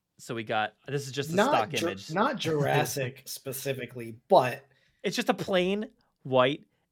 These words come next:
Speaker 1: Xbox controller. That
Speaker 2: if
Speaker 1: was
Speaker 2: you're
Speaker 1: your
Speaker 2: gonna
Speaker 1: pick,
Speaker 2: get
Speaker 1: right?
Speaker 2: someone Jurassic, look,
Speaker 1: <laughs>
Speaker 2: look, if you're gonna get someone Jurassic Park the game, and then you've, they're a fan of Jurassic World Evolution,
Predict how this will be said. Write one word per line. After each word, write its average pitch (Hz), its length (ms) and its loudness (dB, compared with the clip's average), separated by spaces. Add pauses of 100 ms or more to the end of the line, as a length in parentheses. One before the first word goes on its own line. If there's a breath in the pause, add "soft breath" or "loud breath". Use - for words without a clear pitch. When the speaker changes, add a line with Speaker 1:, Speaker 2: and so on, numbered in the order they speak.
(120)
Speaker 1:
Xbox 151 460 -2
controller. 95 420 -8
That 117 120 0
Speaker 2:
if 151 80 0
Speaker 1:
was 139 60 -2
Speaker 2:
you're 247 120 4
Speaker 1:
your 302 60 0
Speaker 2:
gonna 302 100 4
Speaker 1:
pick, 226 60 4
Speaker 2:
get 208 80 10
Speaker 1:
right? - 100 6
Speaker 2:
someone 180 260 4
Jurassic, 151 480 6
look, 147 200 0
Speaker 1:
<laughs> 143 40 -12
Speaker 2:
look, 127 180 -4 (140)
if 139 100 -4
you're 190 100 4
gonna 226 140 8
get 160 160 2
someone 135 280 0
Jurassic 127 540 -4
Park 120 280 -8
the 120 60 -14
game, - 260 -16 (400 loud breath)
and 139 120 -2
then 156 160 2
you've, 151 220 -2 (120)
they're 180 180 12
a 160 60 8
fan 147 320 0
of 131 180 -4
Jurassic 131 560 0
World 120 220 -2
Evolution, 113 500 -12